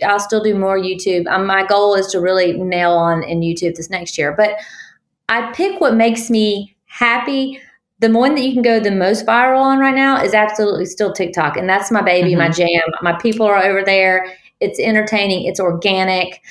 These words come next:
Speaker 2: Yeah.
Speaker 1: Um, not as much bull-, I'm allowed to cuss on here. So it's not
Speaker 2: Yeah.
Speaker 1: as much bullshit over on TikTok as it is,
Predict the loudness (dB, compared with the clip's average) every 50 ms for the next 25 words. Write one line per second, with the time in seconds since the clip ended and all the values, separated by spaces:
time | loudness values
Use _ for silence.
0 | -20 -20 -12 _ -2 0 0 2 2 0 0 0 -2 -4 -8 _ _ -2 0 0
1 | 0 0 0 -2 -2 -2 -4 -6 _ 0 0 0 0 0 0 -2 -2 0 0 0
2 | 0 2 2 0 0 0 2 2 2 2 0 -2 -2 0 0 -2 -2 -4 -8 -14
3 | -20 _ -2 0 2 2 2 4 2 2 2 2 0 -2 -2 -4 -2 0 2 2
4 | 2 0 2 2 2 2 2 2 2 2 2 0 0 -2 -2 -4 -4 -2 0 0
5 | 0 0 0 0 0 2 2 2 2 2 2 2 2 2 0 -4 -8